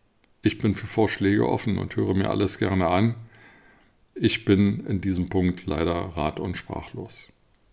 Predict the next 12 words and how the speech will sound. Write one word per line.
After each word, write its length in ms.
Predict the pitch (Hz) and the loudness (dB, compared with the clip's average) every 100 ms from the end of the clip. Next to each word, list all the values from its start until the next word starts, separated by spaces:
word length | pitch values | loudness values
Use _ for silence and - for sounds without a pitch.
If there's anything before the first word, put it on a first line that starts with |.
| _ _ _ _ _ _ _ _ _ _ _ _ _ _ _ _ _ _ _ _ _ _ | _ _ _ _ _ _ _ _ _ _ _ _ _ _ _ _ _ _ _ _ _ _
So 100 | - | 4
bleibt 360 | 101 117 120 - | 10 10 8 8
mir 360 | 127 123 135 - - | 10 10 8 0 -2
einhundert 500 | 120 120 120 113 95 | 4 6 6 6 8
Jahre 300 | 101 107 110 | 8 8 6
nach 160 | 104 | 2
der 120 | - 110 | 0 0
Schaffung 400 | 107 101 113 92 | 0 0 2 2
Groß-Berlins 1160 | - 117 - - 101 90 101 139 131 - - - | 2 2 2 2 4 8 8 6 2 -4 -8 -8
nur 260 | - 113 107 | 0 4 6
die 100 | 101 | 6
Hoffnung, 600 | 90 98 - 127 139 135 | 4 0 0 2 0 -4